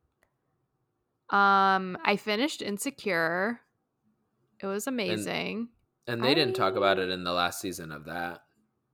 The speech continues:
Speaker 1: No, they did, but they, there was, like, a time jump.
Speaker 2: Okay. To after it,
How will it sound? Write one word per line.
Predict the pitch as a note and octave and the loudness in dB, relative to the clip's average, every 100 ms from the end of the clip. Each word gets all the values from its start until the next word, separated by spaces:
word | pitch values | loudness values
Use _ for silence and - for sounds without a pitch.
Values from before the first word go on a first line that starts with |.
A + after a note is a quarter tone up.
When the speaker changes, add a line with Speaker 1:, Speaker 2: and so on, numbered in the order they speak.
| _ _ _ - - | _ _ _ -20 -6
Speaker 1:
No, | C4+ C4 | 0 2
they | D#4 F#4+ | 4 4
did, | A3 G#3+ G#3 G3+ G3+ | 4 2 2 -2 -6
but | G#3+ G3 F3+ - _ _ _ _ _ _ _ - | 0 0 0 -4 _ _ _ _ _ _ _ -6
they, | G3 G#3+ G3+ F#3+ F#3 F#3 F3 - _ | 2 4 6 6 6 4 0 -6 _
there | G#3+ A3 | 2 4
was, | A3+ | 4
like, | B3+ | 0
a | A3 | -2
time | - F#3 E3+ G3 | -4 -6 -6 -4
jump. | C#4 D4+ F4+ - - _ _ _ _ _ _ _ _ _ _ _ _ | 0 0 0 -8 -20 _ _ _ _ _ _ _ _ _ _ _ _
Speaker 2:
Okay. | A2+ A2+ F2 F2 G2 _ _ _ _ - | 0 0 -2 -6 -10 _ _ _ _ -10
To | - E2+ | -4 2
after | G2+ F#2+ - A#1+ | 2 0 -6 -8
it, | C#2 | -10